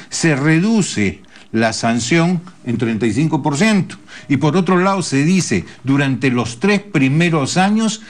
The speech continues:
me voy a dedicar a generar corriente de opinión de que se cumplan los estándares, etcétera,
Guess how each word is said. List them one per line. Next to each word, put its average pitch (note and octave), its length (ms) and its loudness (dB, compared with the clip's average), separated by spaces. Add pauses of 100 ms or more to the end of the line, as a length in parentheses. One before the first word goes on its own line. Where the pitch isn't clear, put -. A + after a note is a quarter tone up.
(200)
me A#2 260 0
voy E3+ 360 2
a C#3+ 100 0
dedicar A2 840 -2 (380)
a C#3 160 0
generar C3 840 0
corriente D3 580 0
de C3 120 2
opinión C#3 580 0 (260)
de A#2+ 220 0
que C3 140 0
se B2 260 0
cumplan D3 640 0
los G#2 220 -4
estándares, B2 800 -2
etcétera, F#3 560 0